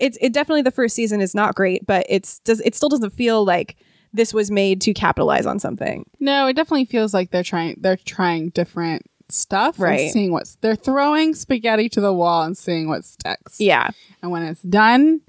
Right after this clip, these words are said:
Speaker 2: it's perfection.
Speaker 1: Right.
Speaker 2: When it sticks, we're all sticking.
Speaker 1: We're all sticking.
Speaker 2: We're all spaghetti.
Speaker 1: We're all spaghetti in this world. <laughs> Um, so season one in particular seems like it's trying to fit into that grittier tone of the D C T V universe.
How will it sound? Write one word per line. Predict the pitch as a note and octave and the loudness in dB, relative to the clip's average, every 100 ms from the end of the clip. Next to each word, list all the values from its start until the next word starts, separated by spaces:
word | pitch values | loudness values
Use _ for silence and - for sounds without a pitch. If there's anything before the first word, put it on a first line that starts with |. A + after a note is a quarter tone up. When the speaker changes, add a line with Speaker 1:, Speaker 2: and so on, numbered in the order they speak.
| _ _ - | _ _ -8
Speaker 2:
it's | - - | -8 -6
perfection. | D#3 E3 - - - B2+ B2+ F3 | -8 -6 -8 -8 -10 -8 -8 -2
Speaker 1:
Right. | G3+ F#3+ F3+ F3 - - | 4 6 6 4 -2 -12
Speaker 2:
When | F#3+ | -8
it | G3+ | -6
sticks, | - - A#3+ C#4 - - - _ _ _ | -6 0 2 2 0 -12 -14 _ _ _
we're | E3 E3+ | 2 4
all | E3 | 2
sticking. | - D#3 C#3 C#3 E3+ - | 0 -8 -10 -12 -12 0
Speaker 1:
We're | G#3 | 4
all | G3+ | 6
sticking. | G3+ D#3 - - G#3+ | 4 0 0 -2 0
Speaker 2:
We're | F3+ | 2
all | F3+ | 2
spaghetti. | - E3+ E3 D#3 D#3+ | 0 -4 -4 -2 -4
Speaker 1:
We're | - G#3+ | -2 2
all | B3+ | 2
spaghetti | B3 D4 A#3+ G#3 G3 | 2 0 2 2 0
in | G3 | 0
this | D4+ G3+ | 0 2
world. | G#3 B3 G#3 B3+ | 2 2 0 -2
<laughs> | - | -2
Um, | B3 B3+ A#3 G#3 G3+ - - - _ - | 0 2 2 0 -4 -12 -20 -20 _ -16
so | - D4+ C#4 B3+ A3 - _ _ _ _ _ _ _ A3 | -4 0 2 2 0 -4 _ _ _ _ _ _ _ -14
season | - F#4 F#4+ | -2 0 0
one | D#4 D#4 | 0 0
in | D4 | 0
particular | C#4+ - B3 B3 A3+ | 0 -2 0 0 0
seems | A3 A3+ G#3+ | 0 0 0
like | G3+ | 0
it's | F#3 | -2
trying | A3 G#3+ | -2 0
to | G#3+ | 0
fit | G#3 - A3 - | -2 0 0 0
into | G#3+ G#3 G#3+ | -4 -2 0
that | F#3+ F#3+ | 0 0
grittier | G3 G#3 G#3 G3+ F#3+ | -2 0 0 0 -2
tone | - G3 G3 G3 F#3+ | -2 -4 -2 -2 -2
of | - F#3 | 0 0
the | |
D | G3 F#3 | 0 -2
C | F3+ F3 | -4 -4
T | - F#3 | -4 -4
V | F3+ | -4
universe. | F3+ G3 A#3 C4 F4 A4 - - | -4 0 0 2 0 0 -6 -12